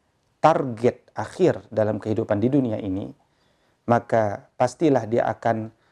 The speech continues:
menyusun target-target menengah atau jangka menengahnya. Kalau seseorang itu sudah punya target jangka menengah,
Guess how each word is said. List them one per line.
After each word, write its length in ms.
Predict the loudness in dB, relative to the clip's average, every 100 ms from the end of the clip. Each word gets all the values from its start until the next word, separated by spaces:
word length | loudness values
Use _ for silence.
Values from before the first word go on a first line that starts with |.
| _ 0
menyusun 560 | 2 2 0 -2 -2
target-target 960 | 0 0 0 -4 -2 -4 -2 -2 -2 _ _ _ _ _ _
menengah 400 | 0 2 2 0 -6 -20 _ _ _ _ _ -6
atau 160 | 0
jangka 400 | 2 2 0 -2
menengahnya. 560 | -2 -4 -6 -10 -16 -20 _ _ _ _ _ _ _ _ _
Kalau 160 | 0 2
seseorang 480 | 2 2 2 2 0
itu 80 | -4
sudah 240 | -2 0
punya 240 | 0 -2
target 400 | 2 0 2 -2
jangka 320 | 0 -2 0 0
menengah, 400 | 0 0 -4